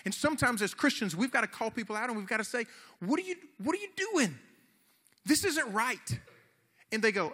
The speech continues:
"Oh, you know what? I didn't even think about that." There are, there are too many people that think that pornography is just a thing.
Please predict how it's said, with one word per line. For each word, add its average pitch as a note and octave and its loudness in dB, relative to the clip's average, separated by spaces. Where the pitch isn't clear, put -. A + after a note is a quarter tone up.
"Oh, F#4 4
you F4 -2
know A4 2
what? E4 2
I D#4 2
didn't D#4+ 0
even D4+ -4
think F4 -4
about A#3+ 2
that." A#2 -6
There D4+ 2
are, C4+ 4
there C#4+ 0
are B3+ 4
too D4 -2
many C4+ 0
people F#3 -4
that F#3+ 0
think B3 -4
that - -6
pornography G#3 -2
is E3+ -4
just F#3 -6
a F#3+ -4
thing. G#3 -2